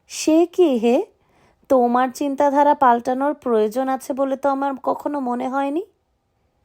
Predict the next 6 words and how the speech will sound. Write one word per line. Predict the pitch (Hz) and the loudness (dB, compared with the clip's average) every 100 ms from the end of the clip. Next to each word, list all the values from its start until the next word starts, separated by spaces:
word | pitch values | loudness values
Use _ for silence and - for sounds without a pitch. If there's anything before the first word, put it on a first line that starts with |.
| _ _ _ _ - 185 | _ _ _ _ -10 -4
ভান্ডারকার | 180 190 185 180 190 185 214 240 | 0 0 2 2 2 2 4 4
আমার | 190 202 202 | 2 -2 -6
ঠাট্টায় | - 185 180 - 214 285 - | -4 -2 -2 -2 -2 -2 -2
কর্ণপাত | 208 196 190 185 180 170 | 0 0 0 0 -2 -2
করল | - 160 147 | -4 -6 -6
না। | 151 165 - | -8 -12 -16